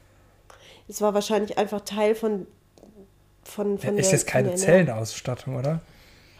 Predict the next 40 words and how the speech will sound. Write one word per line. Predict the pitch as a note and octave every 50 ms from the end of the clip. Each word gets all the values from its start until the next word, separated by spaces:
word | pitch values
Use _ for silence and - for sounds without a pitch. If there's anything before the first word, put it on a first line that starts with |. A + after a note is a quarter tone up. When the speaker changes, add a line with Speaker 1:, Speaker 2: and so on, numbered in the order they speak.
| -
Speaker 1:
Weiß | D#3+ E3 -
ich | F3 F3 F3
nicht. | F#3+ F#3+ - -
Vielleicht | F3+ F#3+ F#3 - -
haben | G#3 F#3+ F#3+
die | G#3
den | G3+ G#3 G3+ G3+
auch | G3+ F#3 -
einfach, | - G3 F#3 - - G#3 F3+ -
die, | - G3+ F#3 - - -
die | - F#3+
saßen | - G3 F#3 G3 F#3+ G#3
ja | G3 A#2+
auch | E3+ -
zu | - - - -
zehn, | - - - G#3 G3+ F#3 F#3+ F#3+
teilweise | - F#3+ F3+ F3+ E3 E3+ E3 F3 F3 E3+
zwanzig | - - F#3+ F#3 F#3+ F3+ - F3+ - - -
drin. | - G3 F#3+ F#3 F#3
Vielleicht | - E3+ F3 D3+
Speaker 2:
Stimmt. | C3 -
Speaker 1:
haben | F#3 F#3
die | F#3+
den | E3+ F3+ F3 F3
einfach | - F#3+ F#3 F#3+ F#3+
so | F3+
einen | F3+ F3
Kohlkopf | - - G3 G3 G3 F#3 - - -
reingeworfen. | D3+ D#3 E3 D#3+ E3 D#3 D#3+ - F#3+
Da, | F3 F3+ F3+ F3 - - - - _ - _ _ - - - - -
jetzt | E3+ F3 - -
tanzt | - A3 G3+ A#3 C4+ - - -
für | C3 F#3+
mich. | E3+ D#3 - B3 - G3 F3+
Speaker 2:
<laughs> | - - D3+ C3 - - B2 B2 - - - - - - - - C3+ D#3 F3+ F#3+ G3 G3 E3 C#3+ - - -
Ja. | A#2 A2+ A2+ A#2 - - - - - - E4 -
Na, | - A#2 A#2+ A#2+
ich, | C#3 -
ich, | - D3+ -
ich, | G3+ G3+ F#3+